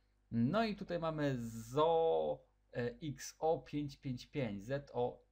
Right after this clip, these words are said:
X O pięć pięć pięć, dokładnie tak się nazywa ten użytkownik, wysłał mi logo na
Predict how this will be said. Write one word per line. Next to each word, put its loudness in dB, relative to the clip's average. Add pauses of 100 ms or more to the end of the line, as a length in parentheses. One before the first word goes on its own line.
X -8
O 4
pięć -6
pięć -4
pięć, -2 (240)
dokładnie -4
tak -8
się -14
nazywa -8
ten -10
użytkownik, -4 (260)
wysłał -6
mi -4
logo -4
na -6